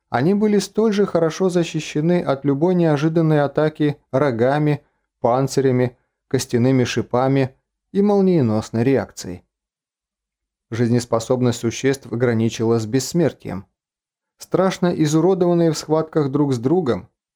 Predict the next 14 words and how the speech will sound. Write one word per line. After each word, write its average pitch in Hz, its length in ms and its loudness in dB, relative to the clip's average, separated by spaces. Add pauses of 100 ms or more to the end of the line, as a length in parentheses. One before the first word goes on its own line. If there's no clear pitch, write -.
практически 117 640 -4
полностью 123 680 0
выпотрошенные, 101 840 -4 (500)
они 117 220 0
не 117 140 2
только 170 340 -2
не 117 100 4
умирали, 113 580 2 (420)
но 185 180 2
и 190 40 0
продолжали 180 640 0
двигаться, 165 720 -2 (320)
пастись, 123 640 -4 (200)
охотиться, 120 880 -4